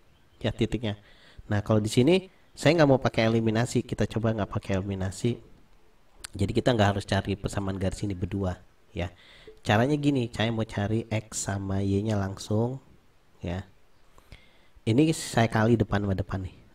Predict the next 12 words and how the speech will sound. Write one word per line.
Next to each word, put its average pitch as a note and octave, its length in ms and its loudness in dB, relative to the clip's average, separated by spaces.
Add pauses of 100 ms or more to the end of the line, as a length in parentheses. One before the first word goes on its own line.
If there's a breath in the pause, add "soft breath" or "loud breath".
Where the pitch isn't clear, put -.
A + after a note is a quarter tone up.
empat G2+ 240 -2
delapan A2 320 0
ya. F#2+ 140 -2 (340)
Simpan G2+ 320 -4
di F#2 80 -8
sini F#2+ 160 -8
empat F#2 240 -10
delapan. F#2+ 320 -10 (1500 soft breath)
Terus B2+ 240 6
ini C#3 160 4
saya A2 160 2
kali A2+ 480 2